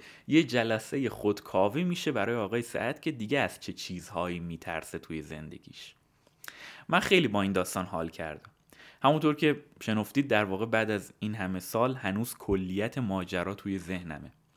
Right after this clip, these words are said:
بعد خوندن این داستان پیش خودم گفتم: «خب از این به بعد همهٔ شماره‌های مجلهٔ همشهری داستان رو می‌گیرم»،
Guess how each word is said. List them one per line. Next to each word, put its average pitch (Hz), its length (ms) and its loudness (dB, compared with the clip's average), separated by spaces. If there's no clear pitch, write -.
بعد 208 320 8
خوندن 180 440 2
این 180 180 0
داستان 160 400 0
پیش 147 240 -4
خودم 147 340 0
گفتم: 139 300 0
«خب 113 260 0
از 107 260 0
این 110 140 0
به 104 100 2
بعد 110 300 0
همهٔ 156 600 2
شماره‌های 123 720 2
مجلهٔ 107 500 0
همشهری 92 440 -2
داستان 92 400 -4
رو 92 100 -6
می‌گیرم»، 139 640 0